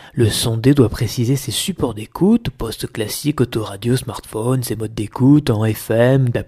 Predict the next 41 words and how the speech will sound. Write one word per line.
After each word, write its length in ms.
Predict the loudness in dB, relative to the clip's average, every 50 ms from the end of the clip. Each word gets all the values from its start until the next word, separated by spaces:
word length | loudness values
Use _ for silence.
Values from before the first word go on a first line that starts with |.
| _ -4
plus, 320 | 0 2 4 4 2 2
Internet, 600 | -2 -6 -8 -8 -6 -2 0 2 2 2 0 -2 -8 -16 -16 -16 -14 -10
ses 220 | -8 0 0 2
lieux 320 | 2 2 4 6 8 8 8
d'écoute, 580 | 8 6 4 4 4 6 8 8 6 6 4
en 120 | 0 -2 0
voiture, 800 | 2 0 0 0 0 0 2 4 6 6 6 6 4 4 2
au 100 | 0 0
domicile, 540 | 0 0 0 0 0 -2 -4 -2 2 4 4
au 60 | 4
travail, 520 | 2 2 0 0 2 2 0 0 0 -2 -4 -6 -12 -10 -6
ou 60 | -4
encore 220 | 0 2 2 0 0
s'il 140 | -4 -6 -4
s'agit 260 | -2 -2 0 0 2
d'une 180 | 2 2 0
consommation 880 | 2 0 0 0 0 -2 -4 -2 0 2 4 4 2 2 0 -2 -2 -2
en 20 |
live 400 | -2 0 2 4 4 4 2 0 -4 -6 -12 -18 -10 0
ou 100 | 2 2
en 80 | 2 4
podcast. 640 | 2 0 0 2 4 4 4 4 2 -2 -8 -16 -18 -18 -18 -18 -14 -14 -14 -12 0 4
Une 140 | 4 4 4
fois 240 | 4 4 4 4 4
toutes 180 | 2 0 0
ces 140 | 0 2 4
réponses 420 | 4 2 2 2 2 2 2 4
récoltées 640 | 2 2 2 2 2 0 0 0 2 2 4 4 2
et 80 | 0 -2
agrégées, 640 | -4 -6 -8 -6 -4 -4 -2 0 2 2 2 2 2
Médiamétrie 680 | 2 2 2 2 0 0 -2 -4 -6 -6 -6 -6 -6 -6
est 140 | -10 -10 -8
en 80 | -4 0
mesure 460 | 4 6 6 6 8 8 6 8 8
de 100 | 8 6
donner 300 | 8 6 6 6 6 4
à 40 | 2
ses 180 | 0 -2 -4
clients 340 | -4 -2 0 0 2 2 2
des 100 | 0 0
résultats 600 | 0 2 2 2 2 0 2 2 2 2 2 0